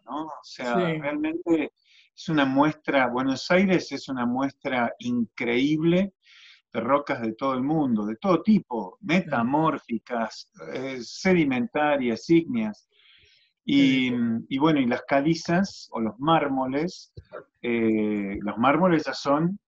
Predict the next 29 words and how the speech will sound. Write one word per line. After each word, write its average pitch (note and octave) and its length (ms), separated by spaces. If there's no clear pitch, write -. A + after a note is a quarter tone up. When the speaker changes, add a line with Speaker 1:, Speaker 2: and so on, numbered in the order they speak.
Speaker 1:
eh, A2 580
digamos, A#2 320
rocas C#3 340
calizas, E3+ 640
pero D3+ 360
que B2+ 80
han C3+ 120
sido, D3 580
han B2+ 100
sufrido D3+ 720
algo C#3 320
de B2 100
metamorfismo. G#2+ 1000
Pero B2+ 220
en C3 60
Speaker 2:
Claro. C3+ 80
Speaker 1:
muchos E3 260
casos F#3 360
el B2 100
travertino, C3+ 760
por A#2+ 160
ejemplo, C3+ 720
que A#2 180
es - 200
algo A#2 300
Speaker 2:
Claro. C3+ 500
Speaker 1:
que B2 100
seguramente B2+ 720
muchos, A2 720